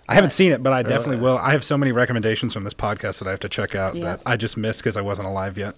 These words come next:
Speaker 3: A little side note, it's one of those, uh,
Speaker 2: <laughs> Rub it in.
Speaker 1: Sorry.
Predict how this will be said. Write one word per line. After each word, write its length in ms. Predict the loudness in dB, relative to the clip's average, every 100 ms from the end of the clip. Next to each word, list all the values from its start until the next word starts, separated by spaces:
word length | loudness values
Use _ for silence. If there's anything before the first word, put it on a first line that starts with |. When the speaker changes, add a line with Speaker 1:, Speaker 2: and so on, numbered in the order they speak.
| -10
Speaker 3:
A 60 | -6
little 180 | -4 -4
side 400 | 0 0 0 0
note, 300 | -2 -4 -4
it's 240 | -6 0
one 120 | 4
of 60 | 6
those, 320 | 6 4 2
uh, 200 | 0 2 4
Speaker 2:
<laughs> 60 |
Rub 240 | 6 6 6
it 100 | 4
in. 260 | 4 4
Speaker 1:
Sorry. 280 | 6 8 8